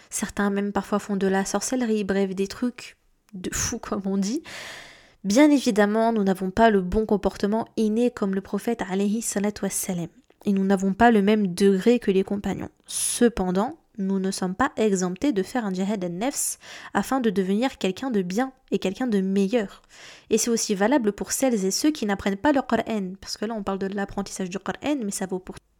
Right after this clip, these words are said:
tout le monde, que tu apprennes le Coran ou non. L'apprentissage du Coran n'est pas une obligation pour chaque musulman, mais s'efforcer de devenir meilleur chaque jour en est une.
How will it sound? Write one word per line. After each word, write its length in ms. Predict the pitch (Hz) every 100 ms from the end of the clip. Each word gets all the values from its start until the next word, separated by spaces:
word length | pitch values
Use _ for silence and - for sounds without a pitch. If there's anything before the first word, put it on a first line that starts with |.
| _
tout 160 | - 233
le 60 |
monde, 320 | 233 254 208 196
que 100 | 196
tu 220 | - -
apprennes 300 | 196 - 208
le 60 | 208
Coran 480 | 220 233 - 254 247 -
ou 120 | 214
non. 300 | 233 226 190 -
L'apprentissage 640 | 202 196 208 202 - 202
du 100 | 196
Coran 460 | - 202 - 247
n'est 240 | 262 214 196
pas 180 | 196 247
une 220 | 208 196
obligation 560 | 196 202 208 214 269
pour 180 | 254 190
chaque 300 | - 220 214
musulman, 420 | 214 196 190 190 - - - - -
mais 80 | 214
s'efforcer 500 | - 247 226 - 240
de 80 |
devenir 560 | 202 202 190 226 233 220
meilleur 320 | 220 202 190
chaque 240 | - 196 190
jour 340 | 226 269 - -
en 120 | 233
est 260 | 214 - -
une. 200 | 185